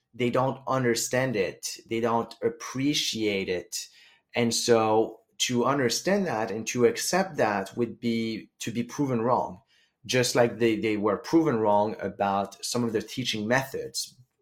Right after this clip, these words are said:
because of Chat G P T. And this is really the root of why people have this big misconception about the publishing industry. So, can anyone write a book regardless of their writing skills?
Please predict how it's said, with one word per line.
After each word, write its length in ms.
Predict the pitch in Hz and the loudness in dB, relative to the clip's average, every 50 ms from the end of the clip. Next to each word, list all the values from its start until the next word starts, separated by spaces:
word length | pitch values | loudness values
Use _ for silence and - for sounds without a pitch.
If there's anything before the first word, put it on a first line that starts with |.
| _ _ | _ _
because 340 | 120 107 - - 104 98 | -6 -4 -2 -4 -4 -4
of 120 | - 87 - | -4 -8 -6
Chat 360 | - - - 101 95 95 - | -4 -2 -2 -2 -4 -4 -6
G 220 | - - 98 87 - | -6 -6 -6 -8 -10
P 140 | - 87 90 | -14 -16 -10
T. 320 | - - 160 - - - - - - - - - - - _ _ | -6 -4 -4 -4 -6 -10 -18 -20 -20 -20 -20 -20 -20 -20 _ _
And 220 | 143 139 139 139 | 2 4 4 6
this 180 | 156 214 233 233 | 6 6 6 6
is 220 | 240 233 208 190 | 4 4 4 2
really 380 | 151 147 156 160 156 160 170 160 | 6 8 8 8 8 8 4 4
the 160 | - 143 127 | 4 4 2
root 580 | 117 101 101 139 143 123 110 101 101 - - - - | 2 4 2 2 4 4 2 0 0 -4 -6 -6 -4
of 240 | - 110 110 98 95 | -2 -2 -2 -2 -2
why 640 | 104 107 110 117 123 127 123 120 117 113 113 110 107 | -2 6 8 8 8 8 8 6 6 4 2 0 -2
people 340 | - 120 117 - - 113 113 | -6 -8 -4 0 0 0 2
have 520 | 107 - - 120 113 110 107 107 101 95 - - | 0 -2 -2 0 2 2 2 0 -2 -6 -6 -4
this 280 | 110 104 101 - - | -2 -2 -2 -4 -8
big 460 | - - - - 123 127 127 120 - 113 | -10 -14 -4 0 0 0 0 -2 -4 -6
misconception 1120 | 113 113 110 - - - 117 104 98 - - 127 123 123 - - - 107 98 98 95 - | -4 -4 -4 -4 -4 -2 -2 -2 -2 -2 -2 -2 -2 -2 -2 -4 -4 -2 -2 -2 -2 -4
about 520 | - - 92 - 98 98 98 95 98 95 - | -6 -8 -6 -2 -2 0 0 0 -2 -4 -6
the 80 | 101 | -8
publishing 680 | - - - - 170 175 160 135 110 - - - 92 92 | -8 -8 -4 -2 -2 0 2 0 0 0 -2 -6 -6 -8
industry. 540 | 85 80 73 - - - - - - - _ _ - - - - - - - - _ _ _ - - _ _ _ | -10 -10 -8 -8 -8 -8 -8 -12 -16 -18 _ _ -20 -20 -20 -20 -18 -18 -18 -18 _ _ _ -20 -20 _ _ _
So, 500 | - - 185 185 185 180 180 - - - _ _ _ _ _ _ _ _ _ _ _ _ _ - | 8 10 12 12 12 10 6 0 -6 -16 _ _ _ _ _ _ _ _ _ _ _ _ _ 2
can 200 | - 208 202 208 | 4 6 6 8
anyone 400 | 214 220 208 190 180 180 170 156 | 6 6 6 6 6 6 6 8
write 200 | 147 143 139 135 | 8 8 8 6
a 60 | 117 | 2
book 320 | 101 107 123 117 113 - | 6 8 8 8 8 6
regardless 560 | 110 113 107 98 113 110 113 110 107 104 - | 2 2 4 6 6 6 6 4 2 0 0
of 100 | 107 98 | -2 -2
their 120 | 95 104 101 | -2 0 0
writing 360 | 98 95 92 101 98 92 80 | 2 2 0 0 -2 -4 -6
skills? 520 | - - - 85 - - - - - - | -6 -8 -6 -8 -10 -10 -6 -6 -8 -8